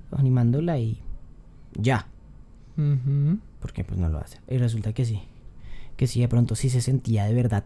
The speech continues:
Speaker 1: tan mal para tomar esa
Speaker 2: Ujú.
Speaker 1: decisión.
Speaker 2: Claro.
Speaker 1: Entonces, ¿qué le pasó? Pues la del pastorcito mentiroso.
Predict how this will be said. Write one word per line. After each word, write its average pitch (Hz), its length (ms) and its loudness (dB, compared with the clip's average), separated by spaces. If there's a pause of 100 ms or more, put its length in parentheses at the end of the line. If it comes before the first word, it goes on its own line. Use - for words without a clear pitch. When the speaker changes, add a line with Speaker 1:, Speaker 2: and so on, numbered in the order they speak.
Speaker 1:
tan 139 300 8
mal 147 420 6 (160)
para 156 180 2
tomar 113 220 4
esa 104 100 2
Speaker 2:
Ujú. - 80 4
Speaker 1:
decisión. 117 280 0 (280)
Speaker 2:
Claro. 135 440 -4 (120)
Speaker 1:
Entonces, 123 220 -2
¿qué 135 80 0
le 143 60 4
pasó? 139 220 4
Pues - 140 -14
la 92 80 -2
del 92 80 -6
pastorcito - 500 -6
mentiroso. - 400 -8